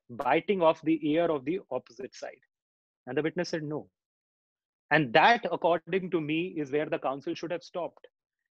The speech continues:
because the witness has successfully said or effectively said that he did not see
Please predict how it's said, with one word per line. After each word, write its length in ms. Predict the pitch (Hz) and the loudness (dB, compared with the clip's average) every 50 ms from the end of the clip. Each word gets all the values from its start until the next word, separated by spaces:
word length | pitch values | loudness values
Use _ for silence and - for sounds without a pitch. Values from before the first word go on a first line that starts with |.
| _ _ _ - | _ _ _ -4
because 500 | - 156 151 - 180 180 175 - - _ _ - - | -2 -2 2 2 2 2 2 0 -6 _ _ -10 -6
the 120 | 131 151 | -4 -2
witness 360 | 139 156 - - 208 220 220 | 0 -2 -2 0 0 -2 0
has 160 | - 180 160 - | 2 0 0 0
successfully 580 | 170 - - 175 175 170 - - 233 208 180 | -2 -2 0 0 0 0 -2 -2 -2 -2 -2
said 260 | - - 131 110 107 - - _ _ | -4 -4 -6 -8 -8 -10 -16 _ _
or 100 | - 139 | -4 -4
effectively 540 | 143 - - 185 180 - 233 233 214 202 160 | -2 0 0 -2 0 0 -2 0 0 -2 -4
said 320 | - - - - 117 110 - _ _ _ _ _ _ - | -4 -6 -8 -10 -10 -10 -10 _ _ _ _ _ _ -2
that 140 | 160 175 - | -2 0 0
he 80 | 220 | 0
did 240 | 180 135 143 131 127 | 0 0 0 0 0
not 300 | 143 170 196 202 196 - | -2 -2 -2 -2 -2 -4
see 520 | - - - - - 143 131 131 151 175 | -10 -20 -14 -8 -6 -6 -4 -4 -6 -8